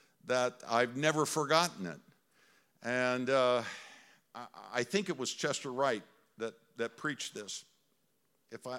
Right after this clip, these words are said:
if that's a mistake, then forgive me, whoever. But, uh, he was preaching about, uh, the disciples on that boat and, and trying to get to shore in that stormy sea. And the wind is blowing and the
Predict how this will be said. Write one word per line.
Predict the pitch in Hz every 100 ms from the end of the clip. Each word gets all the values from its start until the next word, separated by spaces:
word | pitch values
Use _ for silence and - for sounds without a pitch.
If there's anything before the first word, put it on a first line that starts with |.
| 117
if | -
that's | 139 -
a | 120
mistake, | 110 - 131 131 -
then | 120 117 113 110 -
forgive | 113 113 110
me, | 101 92 -
whoever. | 104 104 101 87 - _ _ _ _ _ - - _ _ _
But, | 135 131 - - _ _ _ _ -
uh, | 139 139 139 117
he | 113 156
was | 151
preaching | - 220 208 196
about, | 165 156 170 170 - _ - _ 117 - _
uh, | 135 143
the | 139
disciples | 143 143 - 180 185 135 120
on | 147 151 156
that | 143 113 101
boat | 156 120 - - _ 135
and, | 135 120 - 127 123 -
and | 127 127
trying | - 170 175
to | 156
get | 147 -
to | 131
shore | - 160 147 147
in | 131 127
that | 123 117
stormy | - - 156 151 147
sea. | 123 - 147 131 110
And | 107
the | 113
wind | 117 131 170 165 151
is | 127
blowing | 110 147 160 156 151
and | 143
the | 120 107